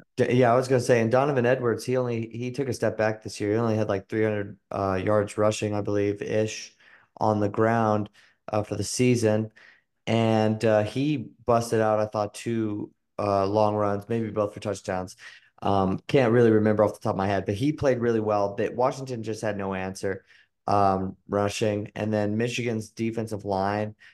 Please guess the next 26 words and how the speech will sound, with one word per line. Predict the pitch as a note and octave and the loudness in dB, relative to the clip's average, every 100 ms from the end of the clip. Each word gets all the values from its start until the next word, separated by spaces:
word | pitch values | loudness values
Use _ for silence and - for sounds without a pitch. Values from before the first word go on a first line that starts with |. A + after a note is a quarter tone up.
| _ - | _ 0
just | A2 G2+ - - | 4 4 2 -2
absolutely | A2+ A2+ - A2 G#2+ G#2 F#2+ | 0 0 -4 -4 -4 -4 -6
inserted | F#2 - G2+ G#2 | -6 -2 -2 -2
themselves | G2+ G2 G#2 G2 F2+ | -4 -4 -4 -4 -4
in | F#2 | -10
the | F2 | -8
game. | F#2 F#2 F2+ F2 - | -6 -4 -4 -6 -2
I | A2+ | 0
mean, | A2+ G#2+ | 2 2
they | A#2+ | 2
got | A#2+ A2 | 4 2
after | G#2+ G#2 | 0 -4
Penix. | A#2 G#2+ - | -4 -6 -4
Penix | C#3+ C#3+ C#3+ | -2 -2 0
had | C#3 B2 | 0 0
this | A2+ | -4
one | A#2 B2 B2+ | -4 -4 -2
throw | A#2+ A2+ A2+ A2 - - _ - | 0 0 0 -4 -14 -20 _ -4
where | A2+ A2 | 0 0
he | A2 | 0
was | A2 | -6
trying | - C#3+ C3+ | -6 -4 -2
to | |
hit | C3+ | -2
a | A#2+ | -2
guy, | A#2 A2+ A2+ | 0 2 2